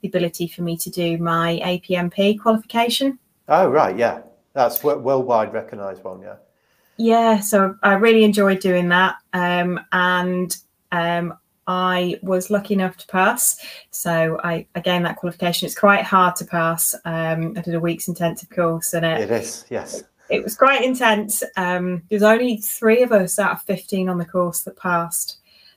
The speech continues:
Speaker 1: Um, but I think I had the benefit of, I was running a project at the same time. So
Speaker 2: Yeah.
Speaker 1: I had the benefit of being able to apply the knowledge. But, but yes, so the company, the systems integration company, um,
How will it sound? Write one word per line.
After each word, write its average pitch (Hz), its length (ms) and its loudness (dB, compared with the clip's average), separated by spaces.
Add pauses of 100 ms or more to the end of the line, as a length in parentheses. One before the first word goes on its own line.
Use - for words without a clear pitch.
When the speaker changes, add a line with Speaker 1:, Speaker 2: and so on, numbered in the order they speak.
(160)
Speaker 1:
Um, 175 300 -2
but 202 180 -2
I 190 120 4
think 202 600 2 (480)
I 190 140 4
had 214 260 2
the 208 60 -2
benefit 196 500 2
of, 180 160 2
I 180 100 4
was 180 180 -2
running 190 360 4
a 175 60 -2
project 180 500 0 (100)
at 175 220 2
the 180 100 -4
same 175 300 -2
time. 196 480 0 (380)
So - 160 -4
Speaker 2:
Yeah. 170 220 -2
Speaker 1:
I 170 100 -2
had 170 260 -10
the 170 160 -6 (160)
benefit 175 360 -2
of 180 120 -12
being 170 180 -2
able 165 140 -4
to - 100 -14
apply 165 300 -4
the 165 80 -6
knowledge. 165 480 -2
But, 180 160 -4 (180)
but 190 140 2
yes, 180 280 0
so 170 220 2
the 170 100 -2
company, 185 520 -2
the 170 60 -6
systems 170 360 -8
integration 170 520 -4
company, 165 480 -6 (400)
um, 165 580 0